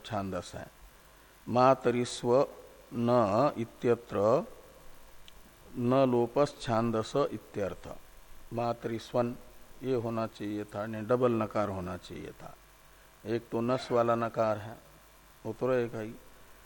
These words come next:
और मातरिस्वन वाला जो नकार है उसका लोप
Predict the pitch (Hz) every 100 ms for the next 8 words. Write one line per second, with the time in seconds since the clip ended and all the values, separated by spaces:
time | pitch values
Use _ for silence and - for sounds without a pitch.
0 | - - 120 151 135 151 107 117 123 -
1 | 120 123 123 - - - - 127 135 123
2 | 107 107 117 117 110 104 104 101 101 139
3 | 147 - 113 98